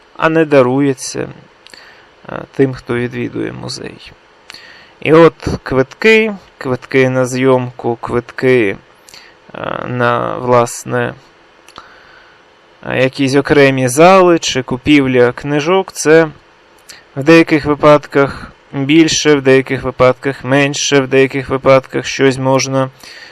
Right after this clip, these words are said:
е, то й уникнути, але так чи інакше все вимагає грошей, все потребує, е, грошей і,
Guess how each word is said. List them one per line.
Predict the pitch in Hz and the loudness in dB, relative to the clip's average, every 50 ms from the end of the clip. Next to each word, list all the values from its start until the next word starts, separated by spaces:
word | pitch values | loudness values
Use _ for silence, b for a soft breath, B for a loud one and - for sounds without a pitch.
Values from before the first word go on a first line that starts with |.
| B B B - | B B B -6
е, | - 127 127 | -4 -4 -4
то | 123 - 135 135 | -4 -2 0 2
й | 139 147 | 2 2
уникнути, | 160 170 180 190 180 - - 175 175 170 - - 160 | 2 0 0 -2 -4 -4 -4 -2 -2 -2 2 4 4
але | 151 143 143 143 | 6 6 4 4
так | 143 - 147 139 | 2 -2 -4 -4
чи | - - 147 | -2 -2 -2
інакше | 143 156 170 175 - - - - 156 | 0 2 0 -2 -2 -4 -4 -4 -4
все | - - - - 151 160 160 | -6 -6 -2 2 4 4 4
вимагає | 147 143 - - 131 135 131 131 127 127 135 135 135 135 131 127 | 2 -2 -6 -4 -4 -4 -4 -4 -4 -2 2 2 2 2 2 -2
грошей, | 120 127 123 135 151 147 - - 156 151 | -2 -2 0 0 0 -2 -4 -2 -2 -2
все | 139 - - - 131 143 | -4 -4 -6 -4 -4 -4
потребує, | 143 - 139 127 - 127 127 123 123 135 135 135 135 131 131 123 - _ B B B B B B B B B B - | -2 -4 -10 -10 -8 -8 -8 -8 -6 -6 -6 -4 -4 -4 -6 -6 -8 _ B B B B B B B B B B -4
е, | - 113 113 | -2 0 0
грошей | 117 120 123 131 147 156 143 - - - 147 151 151 143 - - | 0 2 2 4 4 2 2 -2 -6 -4 -2 -2 -2 -4 -8 -10
і, | 117 131 127 131 131 131 | -6 -4 -2 -2 -2 -2